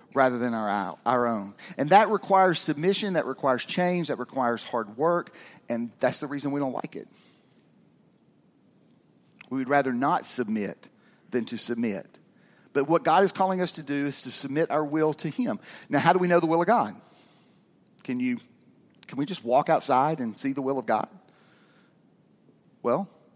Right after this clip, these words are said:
no, because everything that happens in this world, I hope you know that everything that happens in this world is not the will of God. So, how do we know the will of God? Well, my argument to you is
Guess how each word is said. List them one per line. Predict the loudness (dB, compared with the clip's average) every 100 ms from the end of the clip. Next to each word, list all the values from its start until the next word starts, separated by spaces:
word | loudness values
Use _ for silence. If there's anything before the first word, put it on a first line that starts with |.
| _
no, | -6 -2 -2
because | -2 -4 -2
everything | 0 0 0 0
that | 0
happens | 0 0 -2 -4
in | -2
this | -2 -2
world, | -2 0
I | 0
hope | -2
you | -4
know | -2
that | 0
everything | 0 0
that | 0
happens | 2 2 -2
in |
this | -8 -4
world | -2 -2 -10 -20 -10
is | -6
not | 0 0
the | 0
will | -2
of | 0
God. | -2 -4 -8 -20 -20 _ _ _ _ _ _ _ _ _ _ _ _ _ _ _ _ _
So, | 0 4 4 4 -4 -20 _ _ _ _ -4
how | -2
do | -2
we | -2
know | 2 4
the | 4
will | 2 0
of | 2
God? | 2 2
Well, | 4 4 4 0 -6
my | 0
argument | 2 2 0 -6 -4
to | -6
you | -4 -4
is | -4 -8